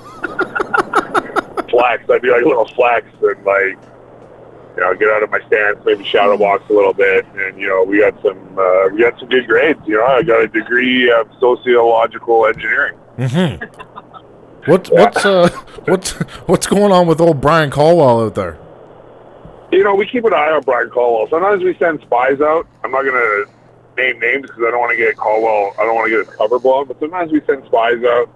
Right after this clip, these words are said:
Speaker 1: you know, to do recon on, uh, on, uh, other gyms, other people training,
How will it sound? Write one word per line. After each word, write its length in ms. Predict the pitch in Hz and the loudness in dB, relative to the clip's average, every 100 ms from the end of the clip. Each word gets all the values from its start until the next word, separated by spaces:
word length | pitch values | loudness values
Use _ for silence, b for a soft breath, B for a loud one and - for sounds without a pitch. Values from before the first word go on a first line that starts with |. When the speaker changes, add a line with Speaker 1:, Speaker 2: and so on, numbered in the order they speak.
| - - - - - - - | -20 -20 -20 -20 -20 -20 -6
Speaker 1:
you 60 | 113 | -2
know, 100 | 117 | 0
to 60 | 113 | -2
do 160 | 113 104 | -6 -6
recon 640 | 123 120 117 123 120 117 | -4 -4 -2 0 0 -2
on, 220 | 117 113 - | -2 -4 -4
uh, 340 | 110 107 104 98 - - - - - - - | -2 0 0 -2 -8 -20 -20 -20 -20 -20 -8
on, 260 | 101 104 101 | -4 -4 -2
uh, 400 | 101 101 104 107 | 0 0 0 0
other 160 | 117 113 | -2 -2
gyms, 480 | - 120 123 120 120 | -2 0 0 -2 -2
other 160 | 117 110 | -2 -4
people 240 | 117 110 | -2 -2
training, 540 | - 113 110 117 117 | -2 -4 -2 -2 -6